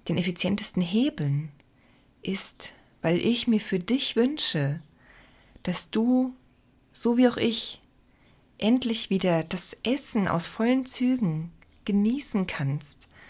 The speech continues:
so wie es auch mir gelungen ist. Und ich weiß, wie groß der Schmerz ist, den Genuss am Essen zu verlieren, hier die Sicherheit, die Verträglichkeit.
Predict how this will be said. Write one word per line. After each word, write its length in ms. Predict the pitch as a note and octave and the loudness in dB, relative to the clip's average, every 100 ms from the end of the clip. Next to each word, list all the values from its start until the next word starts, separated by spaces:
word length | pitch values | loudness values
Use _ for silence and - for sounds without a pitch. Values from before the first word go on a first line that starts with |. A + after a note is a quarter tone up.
| - - - | -20 -20 -12
so 200 | - G#3 | -4 0
wie 40 | |
es 120 | G#3+ - | 2 2
auch 120 | G#3 | 2
mir 220 | G#3 A#3+ | 4 4
gelungen 500 | A#3+ G#3+ G3+ G#3 G3 | 2 2 2 0 -2
ist. 500 | - F#3+ - - - _ _ - _ _ _ _ - | -4 -6 -8 -10 -16 _ _ -20 _ _ _ _ -8
Und 240 | F#3 F#3 | -4 -2
ich 180 | F#3 F3+ | -4 -2
weiß, 340 | F#3+ A3 A3+ | 0 0 0
wie 40 | G#3+ | -4
groß 260 | - G#3 | -4 -4
der 120 | G#3+ G3+ | -2 -2
Schmerz 500 | - E3 G3 A3 - | -2 -2 -4 -6 -4
ist, 580 | A3+ A#3 - - - - _ - - - - - _ - _ _ _ _ _ _ _ _ _ - | -2 -2 -6 -10 -14 -14 _ -20 -20 -20 -20 -20 _ -20 _ _ _ _ _ _ _ _ _ -6
den 120 | G3+ | -2
Genuss 320 | F#3+ F#3+ G#3+ A3 | 0 0 0 0
am 120 | G#3 | -2
Essen 640 | F#3 F#3 A3+ G#3 G3+ G#3 - | -2 -2 0 0 -2 -6 -8
zu 120 | - | -6
verlieren, 640 | G3+ G3+ F#3+ F#3+ G#3 G#3 G3 | -4 -2 -2 -2 -4 -2 -2
hier 160 | F#3+ | -2
die 120 | F#3 G3 | -2 -2
Sicherheit, 920 | G#3+ G#3 G#3 F#3+ G3 F3 F3 - - _ - - _ _ _ _ _ _ - | -2 -2 -2 -2 -2 -4 -4 -8 -16 _ -20 -20 _ _ _ _ _ _ -10
die 60 | |
Verträglichkeit. 1200 | G3+ F#3+ - G3 G#3 G3 - F#3+ E3+ E3+ - - | -6 -4 -2 -2 -2 -6 -4 -4 -2 -2 -6 -16